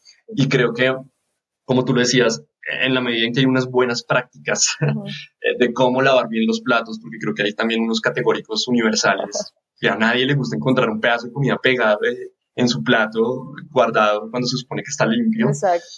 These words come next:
Speaker 1: También implica un, eh, una tarea bien hecha o mal hecha. Eh, y a mí me, me, me parece muy raro y nunca lo había pensado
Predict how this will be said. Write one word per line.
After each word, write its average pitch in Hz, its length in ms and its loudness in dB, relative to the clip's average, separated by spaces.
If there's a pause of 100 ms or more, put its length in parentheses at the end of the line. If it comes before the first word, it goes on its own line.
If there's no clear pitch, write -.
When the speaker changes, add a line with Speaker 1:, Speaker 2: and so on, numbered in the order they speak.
(160)
Speaker 1:
También 120 400 2
implica 156 840 2
un, 170 720 -2 (720)
eh, - 200 -6
una 143 220 2
tarea 160 300 2 (220)
bien 147 240 4
hecha 160 260 0
o 160 100 0
mal 170 160 0
hecha. 143 280 0 (400)
Eh, 139 220 -4
y 147 80 2
a 143 60 2
mí 143 140 4
me, 151 340 0
me, 190 220 -2
me 170 220 -4
parece 143 300 0
muy 151 180 0
raro 175 580 2
y 165 80 -6
nunca 143 220 2
lo 156 60 2
había 151 140 0
pensado 143 840 0